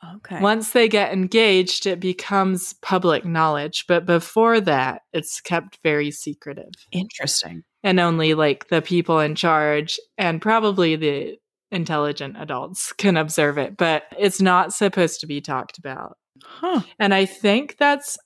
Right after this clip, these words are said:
Speaker 2: with, because it's such a small community,
Speaker 1: Mm-hmm.
Speaker 2: I think that's to prevent gossip
Speaker 1: Right,
Speaker 2: and
Speaker 1: right.
Speaker 2: like, and public breakups and whatever it is. 'Cause if for some reason, like, they're not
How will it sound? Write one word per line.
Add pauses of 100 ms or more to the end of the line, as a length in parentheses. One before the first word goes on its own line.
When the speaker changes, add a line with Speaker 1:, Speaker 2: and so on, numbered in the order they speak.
(680)
Speaker 2:
with,
because
it's
such
a
small
community,
Speaker 1:
Mm-hmm.
Speaker 2:
I
think
that's
to
prevent (200)
gossip (380)
Speaker 1:
Right,
Speaker 2:
and
Speaker 1:
right.
Speaker 2:
like,
and
public
breakups
and
whatever
it
is.
'Cause
if
for
some
reason,
like, (680)
they're
not